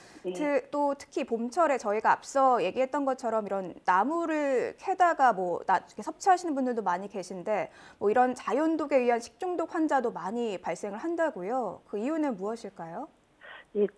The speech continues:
Speaker 1: 최근에는 많이 줄어들었는데요.
Speaker 2: 네.
Speaker 1: 원추리 나물이나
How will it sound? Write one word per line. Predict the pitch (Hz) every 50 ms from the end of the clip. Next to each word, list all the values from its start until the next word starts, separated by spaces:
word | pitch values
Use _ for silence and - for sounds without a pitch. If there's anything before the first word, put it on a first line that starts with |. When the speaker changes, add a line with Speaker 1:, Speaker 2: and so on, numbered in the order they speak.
| _ _ -
Speaker 1:
최근에는 | - 359 339 392 392 381 359 339 339
많이 | 269 185 160 170 175 190 196 190 190
줄어들었는데요. | - - 208 214 226 214 202 190 180 175 175 165 165 165 165 165 202 233 247
Speaker 2:
네. | 226 180 160 160 170
Speaker 1:
원추리 | 165 170 185 185 - - 285 294 285 254
나물이나 | 214 185 175 175 170 165 170 165 165 165 165 185 220 233